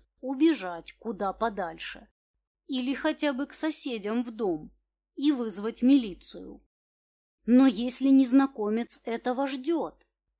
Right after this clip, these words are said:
если он поджидает ее где-то рядом? Маша пыталась успокоиться, но у нее плохо это получалось. Все-таки не каждый день убивали ее мужа сковородой.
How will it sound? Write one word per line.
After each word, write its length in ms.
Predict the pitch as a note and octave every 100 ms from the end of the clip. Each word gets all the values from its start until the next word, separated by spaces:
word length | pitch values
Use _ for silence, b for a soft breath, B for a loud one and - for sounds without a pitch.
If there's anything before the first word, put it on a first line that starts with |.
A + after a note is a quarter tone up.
| _ -
если 320 | A#3+ D#4 -
он 180 | E4+ D#4
поджидает 760 | D#4 C4+ C4+ E4 C#4 D#4 A#3 -
ее 340 | B3+ C4 C4+
где-то 460 | A#3+ G#3+ C4+ D#4 E4
рядом? 560 | E4 G#3+ E3+ F3 G#3+ _ _ _ _ _ _ _ _ _ _
Маша 400 | A#3+ B3+ B3+ C4+
пыталась 680 | C4 D4+ - F4 B3 G3+ -
успокоиться, 1040 | B3 A3 - C4+ C4+ A#3 F3+ E3 - - - _ _ _ _
но 160 | C#4+ D4+
у 100 | D4
нее 320 | C#4+ C#4 D4
плохо 440 | C#4+ D#4+ D4 - F#3+
это 240 | F#3+ G3+
получалось. 920 | F#3+ A3+ B3 - F#3 F#3 - - - _ _ _ _
Все-таки 500 | - C#4 C#4 C#4+ C#4
не 180 | C#4+ D4+
каждый 460 | D4+ C4+ - A3+
день 320 | G3 C#4+ B3 -
убивали 560 | A3 G#3 A#3+ B3 A3
ее 380 | A3+ A3+ A3+ C#4
мужа 340 | C#4 A#3+ F3+ F3
сковородой. 840 | - A3 G#3+ A#3+ A3+ F3+ D#3+ -